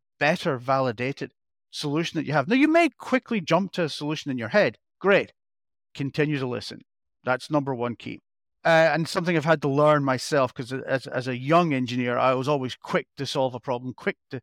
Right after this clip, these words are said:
think. I was like, "Everything is easy. Everything can be done." But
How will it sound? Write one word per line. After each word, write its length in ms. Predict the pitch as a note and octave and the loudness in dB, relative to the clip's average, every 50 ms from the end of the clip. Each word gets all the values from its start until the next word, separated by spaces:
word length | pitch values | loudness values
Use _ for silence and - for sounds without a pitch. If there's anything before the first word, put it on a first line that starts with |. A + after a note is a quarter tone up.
| _ _ | _ _
think. 220 | - D3 C#3 C3 B2 | -8 -6 -6 -4 -4
I 140 | C3 C#3 | -4 -4
was 180 | D3 C#3+ C3+ B2 | -4 -6 -6 -6
like, 160 | C3+ C3+ - _ _ - | -6 -8 -8 _ _ 0
"Everything 360 | A#3+ C#4 D4 A#3 F3+ G#3+ F#3 | 2 4 4 4 4 2 2
is 140 | D3+ B2 C#3+ | 2 2 0
easy. 180 | C3 A2+ C3 | 0 2 2
Everything 280 | A3 C#4 C4 G#3 G#3 F#3 | 2 2 2 2 0 -2
can 100 | E3 C#3+ | -2 -2
be 80 | C#3 | -2
done." 160 | C3+ A#2+ A2+ A2+ | -2 -2 -2 -2
But 160 | B2+ C3+ | -4 -6